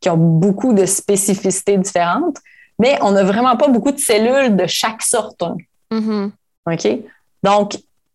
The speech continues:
Speaker 1: dans le processus de la réponse immunitaire, fait que là, une fois que le, notre pathogène est rentré, le système non spécifique est activé, là, il y a des cellules là-dedans qui sont capables de présenter, euh, au système, euh,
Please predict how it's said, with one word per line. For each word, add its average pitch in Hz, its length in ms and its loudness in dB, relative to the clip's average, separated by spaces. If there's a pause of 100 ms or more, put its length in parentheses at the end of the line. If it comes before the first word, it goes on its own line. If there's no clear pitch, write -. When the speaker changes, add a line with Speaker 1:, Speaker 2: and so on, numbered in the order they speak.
(160)
Speaker 1:
dans 220 220 2
le 262 220 4
processus 208 920 0
de 202 100 4
la 180 200 4
réponse 214 640 0
immunitaire, 185 720 0
fait 185 100 2
que 185 80 -4
là, 214 140 4
une 208 100 2
fois 214 220 0
que 214 100 -4
le, 180 80 0 (320)
notre 185 160 0
pathogène 202 400 2
est 208 100 2
rentré, 240 760 2
le 196 120 4
système 196 320 0
non 190 160 0
spécifique 190 520 -2
est 175 120 0
activé, 226 760 0 (360)
là, 196 260 4
il 196 60 4
y 190 40 4
a 185 60 4
des 180 140 4
cellules 196 340 4
là-dedans 196 320 2
qui 220 80 -8
sont 196 100 -2
capables 190 320 0
de 175 100 2
présenter, 196 1000 2
euh, 170 260 2 (140)
au 190 260 0
système, 175 540 0
euh, 156 300 0